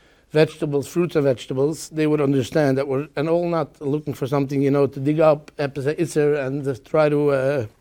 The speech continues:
try to find a way to usher or find the other restrictions on people, to put it that way.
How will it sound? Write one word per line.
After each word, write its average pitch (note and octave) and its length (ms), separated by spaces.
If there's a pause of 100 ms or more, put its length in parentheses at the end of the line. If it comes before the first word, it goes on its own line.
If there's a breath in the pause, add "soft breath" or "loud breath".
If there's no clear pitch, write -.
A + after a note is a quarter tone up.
(240)
try D#3+ 160
to D3+ 80
find D3+ 420
a C3 80
way D3 380
to C#3+ 400
usher C#3+ 420
or B2 340
find C3+ 520
the C3+ 120
other C3+ 360
restrictions C#3 640
on A#2+ 80
people, A2 320
to A2+ 60
put A#2+ 140
it A#2+ 60
that B2 200
way. A2+ 240